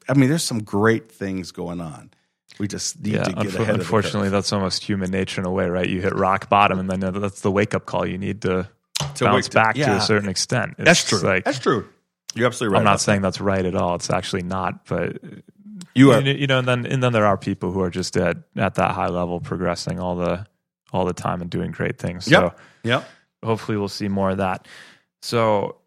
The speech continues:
Speaker 2: um, you're on all those boards. You got wedding officiating, Black History connoisseur. I got
Speaker 1: Yeah.
Speaker 2: to see you speak at Rotary a couple of years ago.
Speaker 1: Yep,
Speaker 2: It was
Speaker 1: that's
Speaker 2: really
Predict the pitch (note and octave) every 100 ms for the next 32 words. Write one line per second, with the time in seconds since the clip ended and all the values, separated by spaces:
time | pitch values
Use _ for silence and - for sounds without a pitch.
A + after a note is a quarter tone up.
0 | _ _ _ _ G#2 G2 - - A3 A2+
1 | A#2 A#2+ A2 G#2 F#2+ - C#3 B2+ A#2+ A2+
2 | G#2 G#2 A#2+ A2+ A2 G#2+ - A2 - G#2
3 | G#2 G#2 G#2 G2+ G2 - _ _ _ _
4 | _ - A2 G#2 - G#2 - G#2 - G#2+
5 | G2+ - A2 A2+ A2 _ - G#2+ G#2 C#3
6 | G#3 A2 G#2+ - A2+ A2+ G#2 A2 A2+ A#2
7 | A2+ - A#2 A#2 A2+ A#2 A2+ A#2 B2 A#2
8 | B2 D#3 A#2+ G#2+ C3 A2+ A2